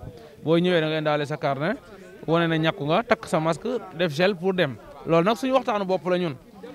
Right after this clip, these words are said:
Àggagul ci li nga xam ne mooy autorité yi, mooy loolu la ñu waxtaanee ak waa C N G, nekk ci procédure boobu ne ni nit ñuy def rek tout le temps pour fexe làmb ubbeeku.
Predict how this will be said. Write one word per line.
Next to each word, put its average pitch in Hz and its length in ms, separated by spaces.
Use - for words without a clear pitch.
Àggagul 180 400
ci 151 80
li 190 80
nga 220 120
xam - 100
ne - 20
mooy 180 120
autorité 233 320
yi, 226 60
mooy 156 200
loolu 160 140
la 202 60
ñu 214 80
waxtaanee 190 320
ak 156 120
waa 143 140
C 156 200
N 156 80
G, 220 260
nekk 165 280
ci 196 300
procédure 165 340
boobu 139 180
ne 139 80
ni 170 160
nit 208 120
ñuy 233 120
def 196 160
rek 175 160
tout 208 80
le 185 60
temps 160 240
pour 190 120
fexe 202 240
làmb 175 300
ubbeeku. 151 320